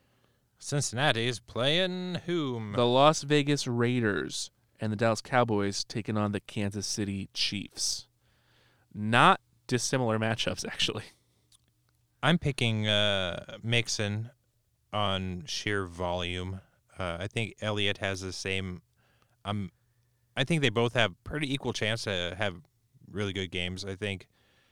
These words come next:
Speaker 1: Dallas's, uh, weaponry, they have a lot of weapons.
Speaker 2: Yeah.
Speaker 1: And the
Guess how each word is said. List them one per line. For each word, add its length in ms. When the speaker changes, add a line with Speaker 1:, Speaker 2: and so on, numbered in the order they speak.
Speaker 1:
Dallas's, 760
uh, 460
weaponry, 1040
they 80
have 140
a 40
lot 180
of 60
weapons. 480
Speaker 2:
Yeah. 200
Speaker 1:
And 260
the 140